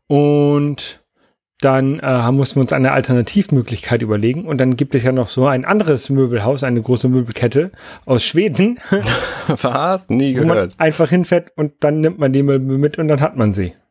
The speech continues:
Speaker 2: Und das hast du gemacht?
Speaker 1: Das hab ich dann gemacht, ja.
Speaker 2: Ja, es ist,
Speaker 1: Ähm,
Speaker 2: ja.
Speaker 1: war preislich ein bisschen, ein bisschen teurer, ne? Also, äh, also ikea ist nicht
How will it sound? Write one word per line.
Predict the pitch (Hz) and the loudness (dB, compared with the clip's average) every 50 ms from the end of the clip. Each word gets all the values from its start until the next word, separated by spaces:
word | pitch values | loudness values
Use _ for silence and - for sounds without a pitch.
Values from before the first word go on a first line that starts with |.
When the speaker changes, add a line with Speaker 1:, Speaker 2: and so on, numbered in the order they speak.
| _ _ _ - | _ _ _ -4
Speaker 2:
Und | - 101 110 | -2 0 0
das | 107 107 - | 0 0 0
hast | 104 - - | -4 -2 0
du | 104 | 0
gemacht? | 104 107 113 131 - _ _ _ _ _ _ _ | 2 2 2 0 -2 _ _ _ _ _ _ _
Speaker 1:
Das | - 127 120 127 | -2 0 2 2
hab | 135 | 2
ich | 131 | 2
dann | 139 151 156 | 0 0 0
gemacht, | 170 170 143 104 85 - | 2 2 0 0 0 -2
ja. | 131 120 104 92 - _ - - - | -2 -2 -2 -4 -6 _ -20 -18 -6
Speaker 2:
Ja, | - 110 110 107 95 | -2 0 0 0 0
es | 90 - - | -2 -4 -6
ist, | - - - - | -6 -6 -2 0
Speaker 1:
Ähm, | 135 127 127 - 120 110 - - | 0 0 0 -2 -6 -10 -14 -18
Speaker 2:
ja. | - - - - - _ - | -18 -16 -16 -16 -16 _ -4
Speaker 1:
war | - 156 165 - | -2 -2 -2 -2
preislich | - - 139 165 165 - - 175 143 147 | -4 -2 0 0 0 0 -2 -2 0 0
ein | 151 | 0
bisschen, | 143 139 - 147 131 139 - - | 0 2 2 0 0 0 -2 -8
ein | 147 139 | -8 -2
bisschen | 131 127 - - 117 | -2 -2 0 0 -2
teurer, | - 123 131 139 170 214 247 - _ _ _ _ _ _ - | 0 2 0 0 0 -4 -8 -10 _ _ _ _ _ _ -2
ne? | 151 175 196 220 - | -2 -2 -2 -2 -2
Also, | 127 120 113 113 110 107 110 - - - | 0 2 2 2 0 0 -4 -10 -12 -8
äh, | 127 | -6
also | 120 117 117 - 120 123 107 107 113 | -4 -4 -4 -2 -2 -2 0 0 0
ikea | - 120 113 - - 143 143 139 139 | -2 -2 -6 -6 0 0 2 2 2
ist | 139 - 135 120 - - - 135 | 0 -2 -2 -4 -4 -6 -2 0
nicht | 135 135 - - _ - - | 2 2 0 -2 _ -20 -18